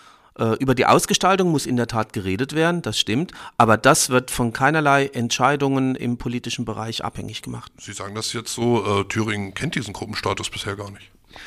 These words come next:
Speaker 1: Den gibt es aber in anderen Bundesländern und, äh, es gibt auch eine verfassungsgerichtliche Entscheidung, dass es einen Gruppenstatus geben muss.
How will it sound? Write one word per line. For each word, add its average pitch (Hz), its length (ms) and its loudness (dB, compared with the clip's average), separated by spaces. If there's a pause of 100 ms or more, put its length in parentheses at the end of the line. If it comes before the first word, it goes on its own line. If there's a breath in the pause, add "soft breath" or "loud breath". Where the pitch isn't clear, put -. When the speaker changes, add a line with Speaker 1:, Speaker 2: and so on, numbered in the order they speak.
(340 loud breath)
Speaker 1:
Den 104 100 2
gibt - 180 0
es - 140 2
aber 123 180 6
in 117 100 4
anderen 107 300 4
Bundesländern 151 720 4
und, 117 480 0
äh, 110 180 0
es 110 140 0
gibt - 180 -8
auch - 100 -4
eine 104 180 2
verfassungsgerichtliche 123 1040 -2
Entscheidung, 113 640 0 (360 loud breath)
dass 110 140 2
es 107 140 0
einen 101 260 4
Gruppenstatus 98 720 -2
geben 90 200 0
muss. 87 280 -4